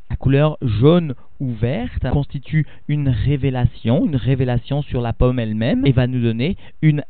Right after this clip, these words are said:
indication de son goût amer ou doux. C'est en ce sens que dans le monde de Hatzilut, il existe des midot qui ne sont autres qu'une révélation de l'essence divine. Le père du rabbi, le rabbi Lévi Yitzhak,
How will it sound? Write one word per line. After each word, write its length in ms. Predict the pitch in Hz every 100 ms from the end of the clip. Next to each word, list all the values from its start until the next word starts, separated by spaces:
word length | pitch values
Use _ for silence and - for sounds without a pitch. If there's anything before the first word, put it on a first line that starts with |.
| -
indication 960 | 156 170 135 151 - 131 - - 123 285 - 139
de 120 | 135
son 240 | - 120
goût 360 | 113 110 185 233 -
amer 580 | 120 113 110 165 185 147
ou 160 | 143 147
doux. 340 | 160 277 254 -
C'est 80 | 131
en 80 |
ce 140 | 127 120
sens 280 | - 202 233 - - -
que 160 | 151
dans 260 | 135 139 139
le 140 | 139
monde 240 | 135 160 170
de 80 | 139
Hatzilut, 460 | 135 - 131 208 - - -
il 120 | 147 135
existe 440 | 113 117 196 -
des 240 | 131 131
midot 500 | 131 135 143 123 127 - - - -
qui 100 | -
ne 80 | 139
sont 260 | 120 131 -
autres 220 | 302 -
qu'une 200 | 156 139
révélation 680 | 110 139 135 127 127 - 180
de 100 | 165
l'essence 360 | 156 - 170
divine. 540 | 151 170 240 240 143 127
Le 200 | 156 123
père 320 | 110 131 160 147
du 140 | 127
rabbi, 260 | 113 117 175
le 140 | 143
rabbi 240 | 113 117
Lévi 220 | 123 120 135
Yitzhak, 460 | - - 180 -